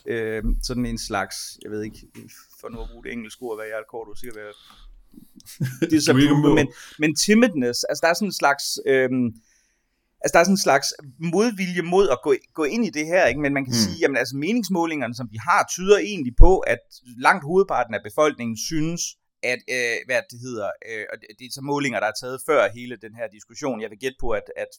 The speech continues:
Speaker 1: det har ændret sig siden da, men der var, der var en tres halvfjerds procent, som egentlig mente, at abortgrænsen lå ganske fint, og vi bibeholdt den på omkring de tolv uger. Der var jo endda, øh, et,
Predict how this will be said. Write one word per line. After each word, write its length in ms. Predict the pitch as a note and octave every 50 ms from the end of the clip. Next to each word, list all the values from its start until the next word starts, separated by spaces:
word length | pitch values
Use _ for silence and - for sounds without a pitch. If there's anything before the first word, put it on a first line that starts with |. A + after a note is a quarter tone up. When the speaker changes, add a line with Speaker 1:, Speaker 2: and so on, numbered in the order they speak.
| _ _ _
Speaker 1:
det 100 | A2 A2
har 80 | A#2 A2 A#2+
ændret 220 | B2+ C3+ C3 A#2+ G#2
sig 140 | A2 G#2
siden 240 | - - C3 C3 C3
da, 140 | A#2+ A#2 C3
men 100 | C#3+ C3+ A2
der 40 | G2 A#2
var, 80 | C#3+ C#3+ C#3
der 40 | B2+ C#3
var 60 | D#3+ G3
en 240 | F#3+ E3 C#3 B2+ A#2 -
tres 160 | - C3 A#2 -
halvfjerds 360 | B2+ A2+ - B2 B2 C#3+ D3+ -
procent, 360 | - B2 - - C#3 C#3 B2 - _ _ _ _ _ _ _ _
som 200 | - - C#3 C3+ C3 C3 B2 - _ _ _ - F#3+
egentlig 200 | G#3 G3 D#3+ C3+
mente, 240 | C#3 C#3 D3+ D#3+ D3
at 80 | B2+ A#2+
abortgrænsen 600 | A#2+ - B2 C#3 C3+ - A#2+ B2+ C#3+ - C#3 C#3+
lå 140 | C#3+ C3+
ganske 360 | A2+ A#2+ A2+ A#2+ C#3 - - - - B3+
fint, 260 | C4 A#3 D#3 C3 A#2
og 60 | G2 C3
vi 60 | C3+ C3 F3+
bibeholdt 400 | F3+ F3+ D#3 C#3+ C3+ C3 B2+ B2
den 100 | B2+ B2+
på 80 | - B2+
omkring 380 | A2 A2 A2+ - C3+ B2+ A2+ G2
de 80 | G#2 G2+ -
tolv 220 | F#3 G3 G#3 F#3+
uger. 300 | D#3 D#3+ D#3+ E3 E3 D3+
Der 140 | - C3 B2 C3
var 60 | C3+
jo 120 | C3+ C3+ C#3
endda, 260 | C#3 C#3 C3+ D3+ D#3+ E3 D3+ F#2 G2+
øh, 80 | B2 A#2+ B2+ B2+ - B2+
et, 80 | C#3